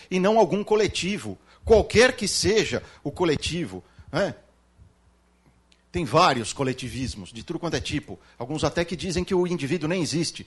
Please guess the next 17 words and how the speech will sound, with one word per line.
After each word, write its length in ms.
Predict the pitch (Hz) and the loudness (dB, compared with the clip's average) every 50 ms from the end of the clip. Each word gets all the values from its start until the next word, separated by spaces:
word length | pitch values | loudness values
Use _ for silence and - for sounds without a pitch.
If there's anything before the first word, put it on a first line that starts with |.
| - _ - | -20 _ -14
Se 80 | - | -8
for 80 | 143 156 | -4 -2
lá 100 | 175 165 | 0 0
na 80 | 160 | 0
matriz, 380 | 151 143 123 - 139 165 165 117 | -2 -2 -2 -2 -2 -2 0 -2
em 100 | 135 123 | -2 -2
Hegel, 400 | 101 139 165 190 135 113 104 95 - - _ _ _ _ _ _ _ _ _ _ _ _ _ _ _ _ _ _ _ _ _ _ _ _ _ _ _ _ _ _ _ _ _ _ _ _ _ _ _ _ _ _ _ _ _ _ _ _ _ _ _ _ | 0 0 0 0 0 -2 -4 -6 -8 -14 _ _ _ _ _ _ _ _ _ _ _ _ _ _ _ _ _ _ _ _ _ _ _ _ _ _ _ _ _ _ _ _ _ _ _ _ _ _ _ _ _ _ _ _ _ _ _ _ _ _ _ _
é, 180 | - 117 143 127 | -8 -6 -6 -6
todos 420 | - - 127 147 - - - - | -6 -4 -4 -4 -4 -4 -6 -8
tiveram 440 | - - 90 123 113 117 107 95 - - _ _ _ _ _ _ _ _ _ _ _ _ _ _ _ _ - _ | -10 -8 -4 -4 -4 -2 -4 -6 -10 -14 _ _ _ _ _ _ _ _ _ _ _ _ _ _ _ _ -20 _
seus, 420 | - - - 120 110 92 90 - - - _ - | -10 -8 -6 -6 -6 -8 -10 -14 -18 -20 _ -16
seus 300 | - - - 123 117 101 | -8 -4 -4 -2 -2 -4
desenvolvimentos 960 | - - 143 135 123 - 127 120 101 131 117 107 113 107 120 127 123 139 131 | -2 2 2 2 4 2 0 0 0 -2 -2 -2 -4 -4 -4 -6 -6 -8 -6
doutrinários, 680 | - 139 127 - - 131 104 98 110 127 123 110 104 95 | -6 -6 -6 -4 -4 -6 -4 -2 -2 -2 -2 -2 -4 -8
o 40 | 120 | -8
coletivismo 640 | - - 123 127 120 - 120 98 113 127 120 139 | -8 -6 -8 -8 -8 -10 -12 -10 -10 -10 -10 -10
também. 400 | 135 - 151 110 90 113 131 - | -8 -8 -8 -6 -6 -6 -8 -10